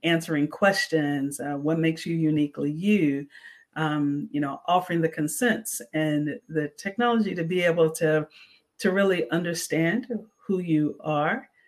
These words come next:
you know, based on your patterns of speech, um, based on your sentiments, based on, um, what you, you know, what you actually say, and being able to interpret that is a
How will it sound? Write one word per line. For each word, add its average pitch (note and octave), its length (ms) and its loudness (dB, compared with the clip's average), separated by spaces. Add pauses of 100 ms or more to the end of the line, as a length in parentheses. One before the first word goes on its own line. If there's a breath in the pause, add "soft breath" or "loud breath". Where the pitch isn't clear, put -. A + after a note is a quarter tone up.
(260)
you E3 100 2
know, D3 160 4
based F3 580 0
on D#3 340 0
your D3 140 -4
patterns C#3 520 -8
of B2 120 -10
speech, - 840 2 (120)
um, D3 400 -4
based D3+ 320 -4
on D3 140 -2
your C#3 160 -4
sentiments, F3 880 0
based - 340 -8
on, D3+ 280 -2 (440 loud breath)
um, D3 600 0
what D#3+ 280 2
you, D3 560 2
you D#3+ 140 2
know, C#3+ 120 0
what D#3 260 2
you D#3+ 140 -10
actually D3+ 460 0
say, F#3 440 2
and G3 100 0
being D#3+ 180 4
able C#3+ 220 0
to E3 120 -12
interpret D3+ 520 -4
that D3+ 200 0
is E3 180 2
a E3 160 2